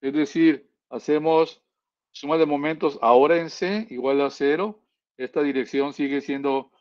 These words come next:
la dirección de los giros positivos. Y entonces tendríamos a M uno de X va en esta dirección positiva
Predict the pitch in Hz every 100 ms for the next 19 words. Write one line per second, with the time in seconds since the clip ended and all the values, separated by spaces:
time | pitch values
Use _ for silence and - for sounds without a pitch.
0 | _ - 117 117 104 139 135 117 104 131
1 | 139 - 151 156 180 170 175 185 _ _
2 | _ _ - 120 131 127 143 - 120 123
3 | 131 131 139 143 151 - - _ _ _
4 | _ _ _ _ _ _ 110 107 131 139
5 | 170 180 185 180 202 - _ _ _ _
6 | _ _ _ _ _ _ _ _ _ _
7 | _ _ - 123 147 143 185 151 123 131
8 | 135 131 139 127 117 131 127 143 143 156
9 | 147 160 180